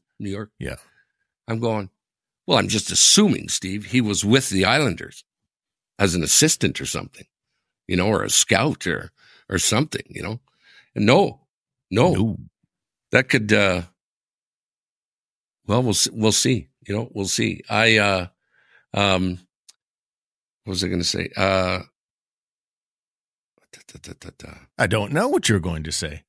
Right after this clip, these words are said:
Speaker 1: Oh, I know. So it's, you know, the way hockey works, Stevie.
Speaker 2: Yo.
Speaker 1: You know, uh, generally, uh, you know, the head coaches come and go,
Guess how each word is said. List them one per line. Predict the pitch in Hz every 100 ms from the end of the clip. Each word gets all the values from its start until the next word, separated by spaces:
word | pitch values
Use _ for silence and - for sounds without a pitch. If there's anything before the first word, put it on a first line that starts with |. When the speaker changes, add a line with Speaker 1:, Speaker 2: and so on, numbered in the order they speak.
| _ -
Speaker 1:
Oh, | 180
I | 147 180
know. | 170 131
So | 127 175 151 131 _ _ _ _ _ _ _ _ -
it's, | 175 - _ _ _ _ -
you | 302
know, | 262
the | 165
way | 143
hockey | 113 120 107 107
works, | 101 98 -
Stevie. | - 110 135 214 - _ _ _ _
Speaker 2:
Yo. | 85 80 - - -
Speaker 1:
You |
know, | 139 180 175
uh, | 131 127
generally, | 107 156 143 139 131 190 170 _ _ _ _ _ _ -
uh, | - 123 123 123 120
you | 120
know, | 135
the | 117
head | 135 139
coaches | 143 143 135 117
come | - 147
and | 151 131
go, | 135 151 175